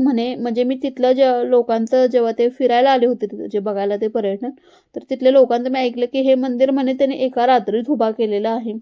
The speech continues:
खरं की खोटं काय माहीत नाही, पण हे मंदिर बोलत होते की ते त्याने एका रात्रीत हे मंदिर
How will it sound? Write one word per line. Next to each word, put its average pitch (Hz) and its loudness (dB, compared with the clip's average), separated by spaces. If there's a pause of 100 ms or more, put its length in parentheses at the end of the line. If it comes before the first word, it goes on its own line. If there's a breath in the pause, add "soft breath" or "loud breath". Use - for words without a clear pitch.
(480 soft breath)
खरं 240 0
की 254 -4
खोटं 277 2
काय 247 0
माहीत 269 4
नाही, 240 -2
पण 240 -2
हे 269 0
मंदिर 247 -2
बोलत 254 4
होते 277 0
की 233 -10
ते 226 -6
त्याने 240 -2
एका 247 -2
रात्रीत 262 0
हे 277 -2
मंदिर 240 -2